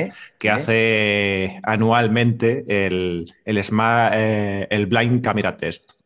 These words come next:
Speaker 1: es decir, el
Speaker 2: Ujú.
Speaker 1: test de, el test de cámara a ciegas, ¿vale?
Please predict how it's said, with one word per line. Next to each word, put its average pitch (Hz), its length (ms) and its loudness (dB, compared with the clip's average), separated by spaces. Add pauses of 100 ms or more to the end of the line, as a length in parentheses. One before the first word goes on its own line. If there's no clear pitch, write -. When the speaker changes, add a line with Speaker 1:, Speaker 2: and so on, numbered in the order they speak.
Speaker 1:
es 82 100 -6
decir, 76 380 -4
el - 240 -10
Speaker 2:
Ujú. - 80 -10
Speaker 1:
test 98 200 -2
de, 95 360 0
el 92 180 -4
test 104 180 -2
de 104 100 -2
cámara 110 300 2
a - 40 -6
ciegas, - 420 -8
¿vale? 95 260 -4